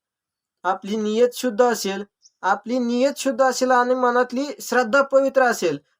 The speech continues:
अहो, तुम्हाला कुठल्याच देवळात जायची गरज नाही. आपली नियत शुद्ध असेल आणि मनातली श्रद्धा पवित्र असेल, तर रस्त्यावरती सुद्धा बी-, देव भेटतो आणि हे वास्तव आहे. आणि कित्येक भक्त मंडळींना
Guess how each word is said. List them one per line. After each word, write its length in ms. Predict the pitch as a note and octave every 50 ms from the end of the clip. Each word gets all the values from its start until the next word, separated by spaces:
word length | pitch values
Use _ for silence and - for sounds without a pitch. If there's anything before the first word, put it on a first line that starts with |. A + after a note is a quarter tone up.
| _
अहो, 100 | - F3+
तुम्हाला 320 | F#3 - G3+ G#3 A3 A#3 A#3
कुठल्याच 420 | A#3 - C4 - A3+ A3 A#3 A3+
देवळात 300 | G#3+ B3 B3 A#3+ A#3 A#3
जायची 300 | G#3 A#3 A#3 A3+ G3+ A3
गरज 280 | G3+ G3+ G#3 G#3 G3 F#3
नाही. 240 | F#3 E3 C#3 A#2 - _ _ _ _ _ _ _ _ _ _ _ _ _ _ _ _ _ -
आपली 320 | E3+ F3 F#3 - G3 G#3+ G#3+
नियत 260 | G3+ G3 G3 G#3+ A3
शुद्ध 300 | A3 - A3 G3+ G#3 A3
असेल 260 | G#3+ G#3 G#3+ A3 A3
आणि 160 | A3 A3 A3
मनातली 420 | A3 G#3 G#3 G#3 G#3+ G#3 A3 A3 G3+
श्रद्धा 340 | - G#3+ A3+ A3 F#3 G#3 G#3+
पवित्र 420 | G#3+ - G#3 G#3+ G#3 G#3 - G#3+
असेल, 320 | G#3+ F#3 - G3+ G#3 A3 G#3+ _ _ _ _ -
तर 100 | G#3+ A3
रस्त्यावरती 640 | A#3 A#3+ A#3 - _ - A#3 A#3 A#3+ A#3 A#3+ B3 A#3
सुद्धा 240 | - A3+ G#3+ A#3 A3
बी-, 240 | F#3+ F3 F3 G3+
देव 160 | E3+ G3 G#3 G3
भेटतो 320 | F#3 G3+ F#3 - - G#3+
आणि 160 | G#3+ G#3+ G#3+
हे 160 | G3 F3+ G3+
वास्तव 400 | G3+ A3 A3 G#3 - - F3+ F3+
आहे. 260 | F#3 F3 D#3 D3 B2+ B2 _ _ _ _ _ _ _ _ _ _ _ -
आणि 220 | E3 F3 F#3+ F#3 _ -
कित्येक 300 | A3 G#3 - - C4 B3
भक्त 300 | G#3+ A3 A3+ G#3+ - -
मंडळींना 580 | G#3+ A3 G#3+ G3+ G3+ F#3+ F#3 E3+ E3 E3+ F3